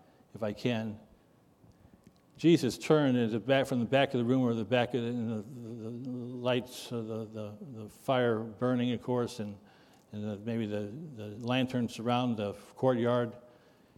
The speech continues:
And the Bible says in Luke twenty-two and verse sixty-one, "And the Lord turned and looked upon Peter.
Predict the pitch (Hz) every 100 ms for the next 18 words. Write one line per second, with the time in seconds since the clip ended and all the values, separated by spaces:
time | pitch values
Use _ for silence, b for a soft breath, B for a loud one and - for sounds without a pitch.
0 | b 120 110 117 156 160 - 139 117 117
1 | 113 120 123 143 139 147 139 123 110 110
2 | 117 170 - - 143 127 127 - 123 -
3 | 135 135 123 120 147 175 143 - 156 131
4 | 113 113 135 131 120 120 123 - 127 107
5 | 90